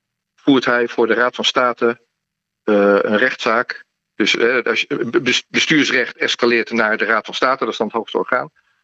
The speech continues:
Michiel Jonker, eh, staat komende maandag voor de Raad van State. Ik film dat, eh, over privacy in het openbaar vervoer.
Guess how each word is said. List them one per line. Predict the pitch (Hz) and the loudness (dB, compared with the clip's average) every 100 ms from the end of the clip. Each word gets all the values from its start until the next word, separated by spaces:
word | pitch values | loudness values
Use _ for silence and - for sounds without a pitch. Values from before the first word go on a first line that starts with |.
| _ | _
Michiel | 143 127 | -4 0
Jonker, | 135 151 147 135 - _ _ _ _ _ | 0 0 0 -2 -4 _ _ _ _ _
eh, | - 117 110 107 - _ _ _ _ | -6 0 2 2 -2 _ _ _ _
staat | - - 131 - - _ | -4 -2 -2 -4 -16 _
komende | - 120 110 104 | -2 -2 -2 -2
maandag | 104 135 127 110 - | 0 -2 -2 -6 -4
voor | - | -2
de | 117 | 0
Raad | 104 | 0
van | 107 | -2
State. | - 143 - | -4 -4 -6
Ik | - | -4
film | 165 160 | -2 0
dat, | 147 143 - _ _ _ _ _ | -2 -4 -12 _ _ _ _ _
eh, | - 117 - | -4 -2 0
over | - 135 127 139 _ _ - | 0 2 2 0 _ _ -4
privacy | 175 175 160 - | 0 0 -2 -2
in | 143 127 | 0 0
het | 123 | 0
openbaar | 139 127 113 | -2 -2 -4
vervoer. | - 131 101 | -2 0 0